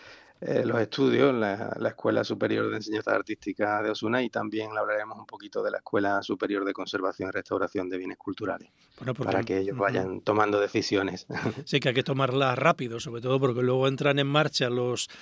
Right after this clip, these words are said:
Speaker 2: los tiempos para empezar todos los procesos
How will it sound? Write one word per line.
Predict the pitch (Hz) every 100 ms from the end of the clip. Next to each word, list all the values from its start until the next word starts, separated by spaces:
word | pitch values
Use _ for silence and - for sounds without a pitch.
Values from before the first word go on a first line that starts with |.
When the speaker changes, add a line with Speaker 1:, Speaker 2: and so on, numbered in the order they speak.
| - -
Speaker 2:
los | 147 135 - -
tiempos | 160 156 151 165 156 147 139 -
para | - 139 139
empezar | 139 131 123 147 139
todos | 160 147 147
los | 143 -
procesos | 156 139 - 143 - 143 135